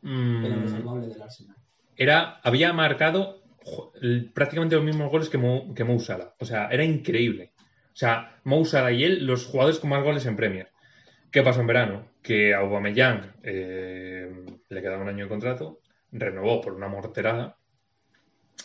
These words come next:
Speaker 1: Y claro, ya si te esfuerzas, te esfuerzas, te esfuerzas para conseguir un premio, y cuando ya tienes el premio te dejas de esforzar. Y es lo que le ha pasado a Aubameyang. O sea, el ni-, el bajón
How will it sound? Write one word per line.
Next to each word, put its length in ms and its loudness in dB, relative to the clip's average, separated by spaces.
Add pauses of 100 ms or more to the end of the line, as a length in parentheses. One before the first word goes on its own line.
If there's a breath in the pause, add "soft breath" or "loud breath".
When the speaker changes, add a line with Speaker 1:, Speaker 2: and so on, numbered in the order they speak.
(100)
Speaker 1:
Y 120 -4
claro, 400 0
ya 560 0 (800)
si 260 -14
te 80 4
esfuerzas, 540 2
te 80 2
esfuerzas, 400 0
te 60 0
esfuerzas 380 -2
para 180 0
conseguir 300 -2
un 100 -4
premio, 320 -4 (540 soft breath)
y 100 -2
cuando 220 4
ya 100 4
tienes 200 0
el 100 0
premio 280 -2
te 100 -2
dejas 220 -2
de 60 -4
esforzar. 360 -12 (400 soft breath)
Y 120 0
es 60 6
lo 120 6
que 60 4
le 60 6
ha 40 4
pasado 200 4
a 40 4
Aubameyang. 480 -2 (480)
O 40 -20
sea, 280 2
el 160 4
ni-, 200 4
el 180 2
bajón 520 2